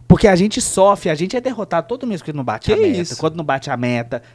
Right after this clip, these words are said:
Speaker 1: quando alguma coisa errada, quando, quando dá um churn, quando o cliente erra com alguma
Speaker 2: Sim.
Speaker 1: coisa, a gente se fode.
Speaker 2: Sim.
Speaker 1: Mas e quando a gente faz alguma coisa pra gente conseguir, quando, quando dá certo?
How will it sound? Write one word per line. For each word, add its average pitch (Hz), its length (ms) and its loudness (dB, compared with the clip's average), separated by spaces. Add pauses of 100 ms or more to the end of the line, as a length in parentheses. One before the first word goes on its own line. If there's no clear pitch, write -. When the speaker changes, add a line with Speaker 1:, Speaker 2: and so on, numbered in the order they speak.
Speaker 1:
quando 151 220 0
alguma 135 220 0
coisa 123 240 -4
errada, 117 560 4
quando, 147 320 -4
quando 151 280 -2
dá 139 140 0
um 139 160 -2
churn, 139 340 -4
quando 143 180 -6
o 143 40 -10
cliente 139 540 -8 (400)
erra 143 340 -2
com 139 100 -10
alguma 131 220 -4
Speaker 2:
Sim. - 40 -6
Speaker 1:
coisa, 165 180 0
a - 20 -2
gente 202 180 -4
se - 80 -6
fode. 170 540 0 (240)
Speaker 2:
Sim. 131 260 -16
Speaker 1:
Mas 202 180 0
e 233 40 -6
quando 226 160 -4
a 196 60 -4
gente 175 220 -10
faz 175 280 -2
alguma 160 220 -2
coisa 135 260 -4
pra 131 140 -6
gente 123 180 -10
conseguir, 123 580 -6 (440)
quando, 151 220 -2 (100)
quando 156 180 0
dá 165 220 2
certo? 110 560 -6